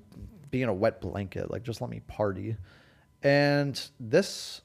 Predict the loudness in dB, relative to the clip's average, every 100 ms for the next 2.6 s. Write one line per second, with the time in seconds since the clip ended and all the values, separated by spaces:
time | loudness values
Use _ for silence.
0 | _ 2 2 4 4 4 2 0 0 0
1 | -2 -4 -2 -4 2 4 6 6 4 2
2 | 0 -2 2 2 2